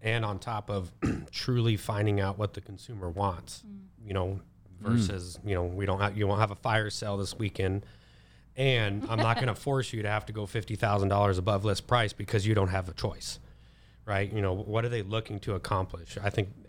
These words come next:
Speaker 1: agents are gonna have to even get into better relationships
Speaker 3: Cool.
Speaker 1: with homeowners than they, and buyers than they have,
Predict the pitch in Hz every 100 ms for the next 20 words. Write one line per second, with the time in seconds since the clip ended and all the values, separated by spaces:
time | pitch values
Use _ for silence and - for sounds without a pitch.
0 | - 107 107 - 104 98 90 101 - -
1 | 101 95 92 - - - 113 110 104 107
2 | 104 95 104 90 110 107 95 98 95 -
3 | 92 - 110 95 - - - - - 107
4 | 101 - - 110 107 104 101 92 - 104
5 | 98 98 95 113 110 104 98 98 95 -
6 | - - - - 104 101 92 107 101 98